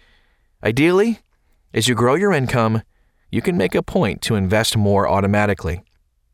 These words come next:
I also suggest taking a percentage. Some people say fifteen percent of your income. Just go ahead, make that number, and let it happen.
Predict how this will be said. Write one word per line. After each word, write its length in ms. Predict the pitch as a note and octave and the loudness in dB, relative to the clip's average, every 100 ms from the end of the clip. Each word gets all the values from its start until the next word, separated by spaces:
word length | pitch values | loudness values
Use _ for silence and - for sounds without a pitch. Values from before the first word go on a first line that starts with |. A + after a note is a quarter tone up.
| - | -4
I 80 | D3 | 0
also 240 | A3 A3 | 2 0
suggest 500 | G3+ C3 G#2+ A2 - | 0 0 2 0 0
taking 300 | C#3+ D3 A#2+ | -2 -2 -2
a 80 | G2 | -2
percentage. 680 | - G2+ - A2 E2+ - - | -2 -2 0 0 -2 -6 -6
Some 240 | - C#3+ | -2 0
people 220 | C#3+ D#3+ C#3+ | 0 0 0
say 220 | - G#2+ | 0 0
fifteen 460 | - C#3 - D3 | -2 -4 -2 -2
percent 320 | C#3 A#2+ C3 A#2+ | 0 0 0 0
of 80 | |
your 120 | G#2 G2 | 0 0
income. 460 | A2+ A#2 B2 B2+ - - - - _ _ _ | 0 0 0 -2 -6 -16 -20 -20 _ _ _
Just 220 | D#3 E3+ | -4 0
go 120 | G#3 | 0
ahead, 360 | F#3 D3+ C3+ C3+ _ | 2 2 0 -2 _
make 320 | F#2+ G#2 C3 | 0 0 0
that 200 | D3+ C#3+ | -2 -2
number, 520 | C3+ B2+ A#2 A#2 A#2 - _ _ _ _ _ _ _ | 0 0 2 2 0 -4 _ _ _ _ _ _ _
and 200 | - G2+ | -2 0
let 140 | G2+ G#2+ | 2 2
it 80 | |
happen. 400 | G#2 G#2 F2+ D#2+ | 0 -2 -2 -6